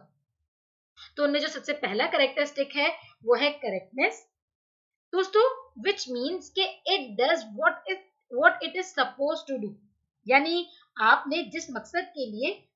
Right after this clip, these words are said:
program बनाया है, उसका result भी बिल्कुल उसी हिसाब से आना चाहिए। Which means कि, which means कि अगर आपने numbers को ऐड करने के लिए एक program लिखा है, तो result में उन numbers का sum आपको मिलना चाहिए,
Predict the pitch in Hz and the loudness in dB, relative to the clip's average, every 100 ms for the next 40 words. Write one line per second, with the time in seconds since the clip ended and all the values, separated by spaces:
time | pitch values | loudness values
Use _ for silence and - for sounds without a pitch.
0 | _ 302 311 277 302 339 214 190 196 226 | _ -2 0 2 2 0 -4 -6 -4 0
1 | 269 349 - - _ - 427 453 453 294 | 2 0 0 -10 _ -4 0 2 2 0
2 | 349 370 359 403 254 262 262 339 427 453 | 0 0 2 0 0 -8 -4 2 2 2
3 | - _ _ 370 381 427 339 311 277 269 | -10 _ _ -6 2 2 4 4 4 2
4 | 302 254 233 233 233 185 - 254 262 302 | -2 -2 -4 -4 -4 -4 -10 -12 -6 -6
5 | 311 311 262 254 294 - 254 302 - 330 | -4 -4 0 -2 -4 -10 -10 -12 -6 -6
6 | 269 285 320 262 262 285 320 - _ - | -2 -2 2 2 2 0 -2 -4 _ -8
7 | 294 349 440 427 370 - 294 302 277 285 | -6 0 0 0 0 4 4 4 0 0
8 | 285 262 277 277 294 254 220 196 247 240 | -4 -6 0 2 2 2 2 2 -4 -4
9 | 190 277 277 277 330 _ 440 339 262 185 | -6 -2 2 2 0 _ -10 -4 -4 4
10 | 320 247 247 233 311 - _ _ - 392 | 4 4 -4 -4 -2 -4 _ _ -8 -4
11 | 294 269 254 339 339 - - - 277 339 | -2 -2 4 2 4 4 2 2 -2 -2
12 | - 262 254 302 240 202 185 254 262 262 | 2 2 2 -4 -6 -8 -6 -6 -2 0
13 | 330 480 | -2 -4